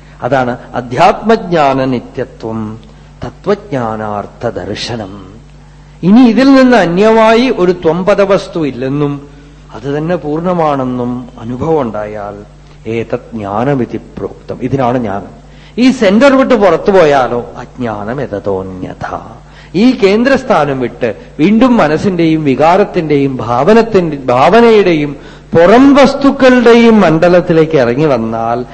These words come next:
അജ്ഞാനം എന്ന പേര്, അതിന്റെ ആഫ്റ്റർ ഇഫക്ട് ദുഃഖമാണ്, വിഷമമാണ്, ആസക്തിയാണ്,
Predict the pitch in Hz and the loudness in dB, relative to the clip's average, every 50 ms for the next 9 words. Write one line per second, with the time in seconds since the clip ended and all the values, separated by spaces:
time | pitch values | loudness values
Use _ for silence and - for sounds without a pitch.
0 | - - - 117 - - 127 131 135 139 143 151 147 135 123 117 120 113 120 110 | -14 -10 -10 -8 -8 -4 -2 0 0 0 0 0 -2 -4 -4 -6 -6 -6 -4 -4
1 | 107 110 117 117 117 113 - - - - - 120 123 127 165 185 175 139 120 113 | -4 -2 -4 -4 -4 -6 -8 -14 -20 -14 -8 -6 -4 -4 -2 0 0 0 0 0
2 | 123 - - - 143 139 - - 123 110 - - - 143 156 147 - - - - | -2 -4 -6 -6 -6 -6 -6 -6 -8 -10 -10 -10 -8 -8 -8 -8 -10 -14 -20 -12
3 | - 120 117 - - 147 147 135 127 113 110 113 117 117 117 117 - - - - | -8 -8 -6 -6 -4 -4 -2 0 0 0 -2 -2 -4 -4 -6 -8 -10 -12 -8 -8
4 | 110 110 - 131 127 127 123 120 117 107 107 110 110 113 110 - - - - - | -8 -6 -4 -4 -2 -2 -2 -2 -2 -4 -4 -4 -6 -8 -8 -12 -20 -18 -10 -8
5 | 110 113 117 - - 143 - - - - 123 120 110 107 107 110 110 | -6 -6 -6 -4 -6 -8 -8 -10 -10 -6 -4 -2 -2 -2 -4 -4 -6